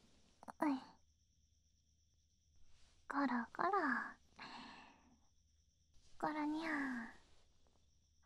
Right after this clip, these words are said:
甘える攻撃。<laughs> あ？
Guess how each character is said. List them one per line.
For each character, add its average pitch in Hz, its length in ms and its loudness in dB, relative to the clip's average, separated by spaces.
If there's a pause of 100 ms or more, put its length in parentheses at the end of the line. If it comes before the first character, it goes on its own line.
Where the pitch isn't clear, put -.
(180)
甘 233 300 2
え 311 80 0
る 302 140 0
攻 285 300 4
撃。 269 440 2 (1040)
<laughs> 294 480 -6 (3000)
あ？ 196 300 4